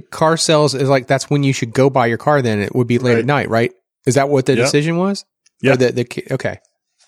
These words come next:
Speaker 3: Yeah, they just get a little bit more lax and they just want to sell something and go home.
Speaker 1: That's
Speaker 2: Yeah,
Speaker 1: when you
Speaker 2: it's
Speaker 1: get your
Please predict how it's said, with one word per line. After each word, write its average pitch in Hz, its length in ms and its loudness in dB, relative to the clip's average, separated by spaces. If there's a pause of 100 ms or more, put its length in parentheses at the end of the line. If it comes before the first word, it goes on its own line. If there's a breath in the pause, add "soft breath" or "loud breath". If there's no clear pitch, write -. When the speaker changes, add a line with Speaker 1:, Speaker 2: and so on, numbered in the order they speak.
(800)
Speaker 3:
Yeah, 120 120 -4
they 113 80 0
just 104 140 -4
get 117 100 2
a 110 40 4
little 113 160 4
bit 110 140 2
more 113 200 2
lax 117 380 0
and 107 80 -6
they 107 60 -6
just 107 160 -8
want 107 120 -4
to 101 40 -4
sell 107 240 2
something 107 300 -6
and 95 240 -8
go 107 180 0
home. 113 320 -2 (180)
Speaker 1:
That's - 200 -12
Speaker 2:
Yeah, 127 100 0
Speaker 1:
when 113 80 2
you 120 60 2
Speaker 2:
it's 117 100 -4
Speaker 1:
get - 80 -12
your 139 100 4